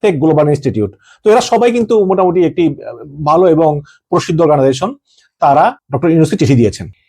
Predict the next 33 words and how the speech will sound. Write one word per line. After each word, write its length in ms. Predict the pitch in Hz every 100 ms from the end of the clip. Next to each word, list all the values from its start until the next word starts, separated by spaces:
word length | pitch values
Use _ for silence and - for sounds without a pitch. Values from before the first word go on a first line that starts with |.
| _ 151
এবং 240 | 156 185
চিঠি 280 | - - 285
দিয়ে 440 | 233 185 143 190 _ _ _
তারা 120 | 156
লিখেছেন 580 | 156 151 170 160 190 196
যে 400 | 139 160 180 208 _ _ _
আওয়ামী 320 | 143 170 175
লীগের 240 | 170 170 165
উপর 320 | 160 180 190
নির্যাতন 440 | 170 156 160 143
বন্ধ 220 | 127 135
করতে 280 | 147 165 -
হবে 280 | 185 190 240
এবং 420 | - 147 156 151
আওয়ামী 220 | 147 160 160
লীগের 140 | 147
উপর 160 | 139 143
থেকে 360 | 156 151 240 - _ _ _ _ 165
স্থগিতাদেশ 720 | - 185 185 180 233 - - -
প্রত্যাহার 380 | 165 - 170 165
করে 100 | 180
তাদেরকে 440 | 151 160 240 320 _ _ _ _ _ _ _ _
রাজনীতি 400 | 131 170 175 160
করার 260 | 156 143 139
সুযোগ 400 | - 127 147 127
দেওয়া 180 | 123 113
উচিত। 400 | 110 - 92 - _ _ - -
আমি 200 | 156 202
একটু 200 | 202 196
আপনাদেরকে, 440 | 170 160 175 160 165
উম, 220 | 175 139
পড়ে 200 | 190 208
শোনাই। 420 | - 147 120 139